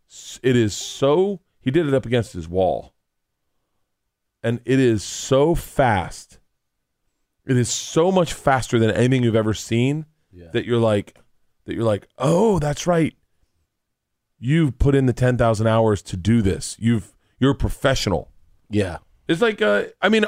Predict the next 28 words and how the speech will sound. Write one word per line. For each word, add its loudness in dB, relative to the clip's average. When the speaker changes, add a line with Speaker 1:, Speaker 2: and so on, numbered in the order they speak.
Speaker 1:
honestly, 0
it, 0
I 0
swear -2
to 0
God, 2
it's -4
like -2
if -6
I 2
tried 0
to 0
perform -4
dentistry -2
versus, 0
you -2
know, 4
like 2
Speaker 2:
Have -2
you, 2
you, 0
you've -4
punted -6
a -4
football -6
before? -8
Speaker 1:
Yeah, -2
n-, -20